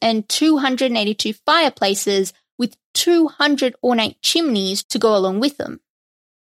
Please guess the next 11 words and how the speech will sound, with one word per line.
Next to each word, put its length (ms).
These 260
days, 440
most 260
of 120
the 100
rooms 440
are 160
pretty 360
much 240
empty, 500
but 260